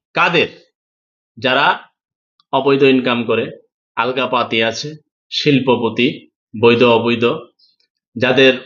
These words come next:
আহ, মোটা বেতনের চাকরি আছে, বড় ব্যবসা আছে, পারিবারিক সম্পত্তি আছে, বেনজিরের মতো হাজার কোটি টাকা আছে, এই টাইপের লোকদের no problem। প্রবলেমটা হচ্ছে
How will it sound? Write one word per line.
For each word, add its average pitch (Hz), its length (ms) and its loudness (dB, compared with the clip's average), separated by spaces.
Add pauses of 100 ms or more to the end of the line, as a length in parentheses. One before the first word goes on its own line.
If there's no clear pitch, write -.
(200)
আহ, 113 400 -2
মোটা 123 400 -4
বেতনের 120 420 -4
চাকরি 123 380 -2
আছে, 123 260 -4 (380)
বড় 123 260 2
ব্যবসা 113 440 -2
আছে, 131 280 -4 (340)
পারিবারিক 131 560 0
সম্পত্তি 123 560 -4
আছে, 117 280 -2 (840)
বেনজিরের 147 460 2
মতো 135 220 0
হাজার 147 320 -2
কোটি 147 280 -6
টাকা 151 280 0
আছে, 143 240 -2 (1120)
এই 269 140 2
টাইপের 226 200 4
লোকদের 180 280 2
no 160 180 -2
problem। 101 460 -6 (340)
প্রবলেমটা 151 540 0
হচ্ছে 214 440 -2